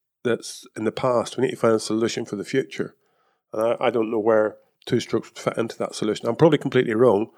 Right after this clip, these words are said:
because I've never really looked deeply into it, and I never really took Pat, what Pat said seriously,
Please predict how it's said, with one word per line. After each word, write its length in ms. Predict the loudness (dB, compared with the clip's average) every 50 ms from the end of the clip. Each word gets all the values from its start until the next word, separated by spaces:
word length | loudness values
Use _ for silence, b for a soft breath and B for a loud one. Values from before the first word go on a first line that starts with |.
| b b b b b b b
because 220 | -4 -2 0 0 2
I've 80 | 2
never 220 | 2 2 4 4 4
really 340 | 4 4 4 4 2 2
looked 240 | 0 -2 -2 -4 -4
deeply 280 | -6 -6 -4 -2 0 0
into 280 | 0 0 -2 -6 -6 -6 -6
it, 120 | -6 -10 -14 _ _ _ -10
and 240 | -6 -4 -2 0 0
I 60 | 2
never 180 | 0 0 0
really 160 | 0 -2 -2 -2
took 280 | -4 -6 -6 -6 -6
Pat, 180 | -8 -8 -8 -8
what 140 | -10 -6 -4
Pat 200 | -2 -2 -2 -2
said 200 | -2 -4 -4 -2
seriously, 560 | 0 2 2 2 2 0 -4 -6 -10 -10